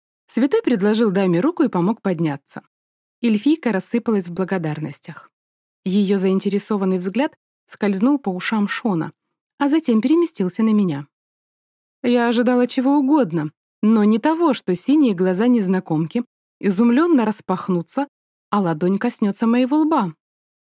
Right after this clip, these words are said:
«Какая красота!» — восхищенно сказала она. «Почему ты еще не проснулся?» «Цвети!» Последнее слово она произнесла на эльфийском.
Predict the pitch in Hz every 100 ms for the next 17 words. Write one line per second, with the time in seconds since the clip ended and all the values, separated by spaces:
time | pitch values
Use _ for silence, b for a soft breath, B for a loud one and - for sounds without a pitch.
0 | - 392 381 359 339 339 349 - 370 370
1 | 320 349 - _ _ _ _ - 180 190
2 | 196 - 190 180 - 202 196 185 190 190
3 | 180 - _ _ _ _ _ - - 269
4 | 320 392 427 415 440 - 453 - 269 185
5 | - 170 - _ _ _ _ _ _ -
6 | 208 214 - 587 440 151 - _ _ _
7 | _ _ 208 - 214 185 202 247 349 240
8 | 196 190 202 196 190 208 254 262 240 233
9 | 247 - 170 - 156 156